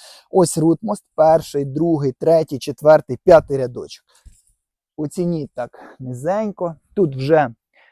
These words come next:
ну, листочки, є приріст. Ось виходять. Ну, класно, навіть деякі вуса кидають, треба позрізати. І ось після Радіфарма. Якщо візуально, мені здається, що ця полуниця вигла-, виглядає, е,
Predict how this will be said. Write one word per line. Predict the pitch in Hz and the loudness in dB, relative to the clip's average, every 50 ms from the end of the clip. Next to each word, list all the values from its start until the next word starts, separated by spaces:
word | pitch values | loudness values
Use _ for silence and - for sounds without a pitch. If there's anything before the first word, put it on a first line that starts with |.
| _ - | _ -6
ну, | 190 156 | -4 -2
листочки, | 139 135 139 - - - 269 262 226 - - - 165 | -2 -4 -6 -6 -10 -8 -8 -8 -8 -8 -6 -4 -4
є | 143 147 175 170 143 | 0 2 2 2 2
приріст. | - - 165 202 240 269 262 233 214 - - _ _ _ _ _ _ _ _ _ _ _ _ _ _ _ _ _ _ _ _ _ _ _ - | 0 -2 -2 -2 -2 -2 -2 -4 -6 -8 -10 _ _ _ _ _ _ _ _ _ _ _ _ _ _ _ _ _ _ _ _ _ _ _ -14
Ось | 170 151 151 - - | -12 -10 -10 -8 -6
виходять. | 151 147 - - 165 170 165 147 147 147 - _ _ _ _ _ _ _ _ _ _ _ _ _ _ _ _ | -6 -6 -4 -2 0 0 0 0 -2 -4 -6 _ _ _ _ _ _ _ _ _ _ _ _ _ _ _ _
Ну, | 196 226 | -8 -8
класно, | - - 196 185 160 131 117 - - 135 131 | -6 0 2 4 4 2 2 -4 -10 -10 -4
навіть | 147 175 180 175 160 | -4 -2 -2 0 0
деякі | 156 165 160 151 - - 143 | 2 2 2 0 0 -4 -6
вуса | 139 139 127 - - 120 | -6 -6 -6 -8 -10 -12
кидають, | - 120 117 110 113 110 110 110 - | -12 -10 -8 -6 -6 -6 -6 -8 -6
треба | - - 123 127 120 | -6 -6 -4 -6 -6
позрізати. | - - 127 117 127 127 120 131 123 113 107 - 147 - - | -8 -8 -8 -6 -4 -4 -2 0 -2 -2 -2 -6 -10 -8 -4
І | 196 196 - | -6 -4 -2
ось | 196 233 277 - - _ _ - | -2 -2 -2 -4 -6 _ _ -4
після | 220 240 240 - 214 190 185 - _ _ _ _ _ _ | -4 -4 -2 -4 -4 -6 -6 -8 _ _ _ _ _ _
Радіфарма. | 127 135 175 196 180 208 196 - - 175 143 120 104 98 101 - _ _ - - - - - _ _ _ | 0 4 4 4 6 4 2 2 4 4 4 2 0 -6 -14 -18 _ _ -20 -20 -20 -20 -20 _ _ _
Якщо | 131 151 156 - - 277 285 | 0 0 0 0 0 0 0
візуально, | 254 269 220 208 254 247 277 311 359 359 262 180 | 0 0 0 0 0 -2 -2 -2 -4 -4 -2 -2
мені | 156 160 170 196 247 277 | 0 0 2 2 2 0
здається, | 220 180 180 185 196 247 - - 196 | 0 0 0 0 0 -4 -6 -6 -8
що | - - - 139 | -8 -8 -10 -6
ця | - 202 214 | -4 -4 -4
полуниця | - 190 165 160 165 180 180 - 156 | -2 -4 -4 -4 -4 -4 -4 -4 -6
вигла-, | 139 139 131 147 147 143 143 | -6 -4 -2 -2 -2 -2 0
виглядає, | 147 151 151 160 160 160 190 185 170 151 143 139 139 _ _ _ _ _ _ | -2 -4 -4 -4 -2 0 2 2 2 0 -2 -6 -8 _ _ _ _ _ _
е, | 135 139 131 127 135 135 131 123 117 | -14 -12 -12 -12 -12 -14 -16 -18 -20